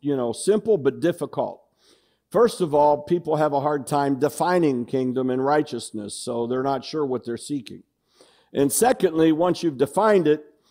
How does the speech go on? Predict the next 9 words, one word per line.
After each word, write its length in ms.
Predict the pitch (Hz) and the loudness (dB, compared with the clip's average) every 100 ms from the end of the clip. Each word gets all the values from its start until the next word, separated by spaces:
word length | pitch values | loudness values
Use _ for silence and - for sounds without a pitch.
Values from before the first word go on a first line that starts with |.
| _ _ - | _ _ -4
then 460 | 127 165 165 156 - | 2 4 4 2 0
is 180 | 151 135 | -4 -2
it 140 | 151 | -2
something 580 | - 175 175 - 165 151 | 0 2 2 2 2 2
that 360 | 139 147 175 - | 2 2 0 -8
you 240 | - 143 147 | -4 -2 0
have 380 | 151 165 160 - | 2 2 0 -2
to 380 | 156 143 131 - _ _ _ - | -2 -2 -4 -8 _ _ _ -2
continue 920 | 160 147 147 190 202 170 143 135 | 2 2 2 4 4 2 2 0